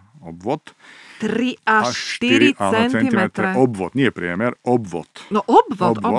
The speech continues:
Speaker 2: obvod.
Speaker 1: čo je celkom
Speaker 2: No, to je
Speaker 1: slušné.
Speaker 2: dosť.
Speaker 1: A potom sa aj zväčší obvykle aj dĺžka penisu tým, že penis oťažie, hej, tak sa vysunie
Speaker 2: Aha, jasné.
Speaker 1: z, z toho podkožného tuku,
Speaker 2: Mhm,
Speaker 1: hej.
Speaker 2: mhm.
Speaker 1: To znamená opticky,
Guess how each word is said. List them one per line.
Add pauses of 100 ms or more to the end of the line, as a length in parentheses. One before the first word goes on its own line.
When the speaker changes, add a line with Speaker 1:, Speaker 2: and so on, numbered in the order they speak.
Speaker 2:
obvod.
Speaker 1:
čo
je
celkom
Speaker 2:
No,
to
je
Speaker 1:
slušné.
Speaker 2:
dosť. (380)
Speaker 1:
A (120)
potom
sa (300)
aj
zväčší
obvykle
aj
dĺžka
penisu
tým,
že
penis
oťažie, (800)
hej, (220)
tak
sa
vysunie
Speaker 2:
Aha,
jasné.
Speaker 1:
z, (440)
z
toho
podkožného
tuku,
Speaker 2:
Mhm, (100)
Speaker 1:
hej.
Speaker 2:
mhm.
Speaker 1:
To
znamená
opticky,